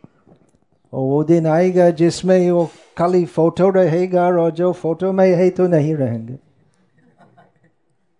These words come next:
जैसे ऊपर आपके कौन है? दादा दादी की फोटो है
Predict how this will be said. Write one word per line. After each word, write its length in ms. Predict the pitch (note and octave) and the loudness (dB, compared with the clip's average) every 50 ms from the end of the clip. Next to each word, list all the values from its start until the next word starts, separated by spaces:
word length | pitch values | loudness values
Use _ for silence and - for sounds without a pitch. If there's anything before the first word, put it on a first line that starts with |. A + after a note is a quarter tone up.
| _ _ _ _ - | _ _ _ _ -8
जैसे 340 | C3+ C3+ C3 - D3 D3+ D3 | -8 -6 -2 0 0 2 2
ऊपर 500 | D3+ D3+ D3+ - C#3+ C#3+ C#3 B2+ A2 A#2+ - - | 2 0 0 0 2 2 2 2 0 -4 -6 -4
आपके 440 | C3 C3 C3 - - C#3 C3+ B2+ A2 - - _ _ _ _ | -4 -4 -4 -4 -4 -4 -4 -4 -4 -8 -14 _ _ _ _
कौन 220 | - C#3+ D3 D3 C3+ | -8 -6 -6 -4 -4
है? 220 | B2+ B2 A2+ F#2+ - _ _ _ _ _ _ _ _ _ _ _ _ _ _ _ _ _ - | -6 -6 -8 -10 -14 _ _ _ _ _ _ _ _ _ _ _ _ _ _ _ _ _ -2
दादा 340 | D3 C#3 D3 D3 D#3 D3+ D3+ | 0 0 2 4 4 4 4
दादी 460 | C#3+ C#3+ D3+ C#3+ C#3+ D3 C#3+ C#3+ C#3+ C#3+ - - _ _ _ _ _ _ _ _ _ _ _ | 4 4 2 2 2 2 0 0 -2 -2 -8 -14 _ _ _ _ _ _ _ _ _ _ _
की 140 | - C3+ C3 | -8 -8 -8
फोटो 420 | A#2+ - B2 B2 A#2+ - A#2 A2+ | -4 -4 -4 -4 -4 -4 -6 -6
है 160 | G#2+ G2 A2 | -6 -8 -10